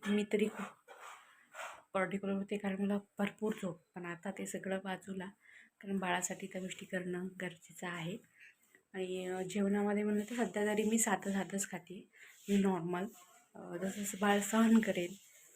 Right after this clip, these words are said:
ते आणि उन्हाळा असल्यामुळे ऑफकोर्स आपण जास्त रिस्क नाही घेऊ शकत, पहिल्यामुळे त्यांना फार जड जातो असं म्हणतात, त्याच्यामुळं थोडंसं नॉर्मल नॉर्मलच मी सध्या जेवणामध्ये घेते आहे.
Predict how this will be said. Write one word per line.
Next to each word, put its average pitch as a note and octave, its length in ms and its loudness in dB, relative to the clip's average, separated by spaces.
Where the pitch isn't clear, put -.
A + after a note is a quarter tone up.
ते F3 80 -4
आणि E3+ 260 -4
उन्हाळा G3+ 280 8
असल्यामुळे F#3 560 4
ऑफकोर्स F#3+ 580 -2
आपण F3+ 240 -12
जास्त F#3 300 -12
रिस्क G3 360 4
नाही G3+ 140 8
घेऊ F#3+ 200 6
शकत, - 280 -12
पहिल्यामुळे F3+ 440 4
त्यांना F#3 300 0
फार G3+ 120 4
जड G#3+ 320 8
जातो G3 240 2
असं F#3+ 160 -8
म्हणतात, G3 340 2
त्याच्यामुळं F#3 480 0
थोडंसं A3 360 -4
नॉर्मल G3+ 360 4
नॉर्मलच G3+ 520 6
मी F#3+ 420 4
सध्या F3+ 400 -8
जेवणामध्ये F3 560 -4
घेते G3 340 0
आहे. F#3+ 100 -4